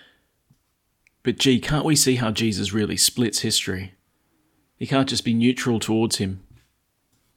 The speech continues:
A nice guy, but, you know, not really important. No, if Jesus really is the Son of God and the Son of Mary, everything changes.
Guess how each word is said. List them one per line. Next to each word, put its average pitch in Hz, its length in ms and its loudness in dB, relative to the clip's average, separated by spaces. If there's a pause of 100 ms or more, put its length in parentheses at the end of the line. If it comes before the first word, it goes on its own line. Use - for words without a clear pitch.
(140)
A 120 60 0
nice 123 300 4
guy, 123 340 6
but, 95 260 0 (100)
you 117 100 2
know, 98 240 0 (540)
not 123 180 2
really 107 220 4
important. 101 560 0 (1900)
No, 104 420 0 (220)
if 110 220 -4
Jesus 151 480 0
really 120 340 4
is 104 160 -2
the 101 80 -4
Son 104 240 0
of 95 120 -6
God 104 360 -4 (180)
and 104 200 -4
the 98 40 -2
Son 104 220 0
of 92 80 -6
Mary, 113 440 -2 (1040)
everything 95 480 -2
changes. 85 680 -6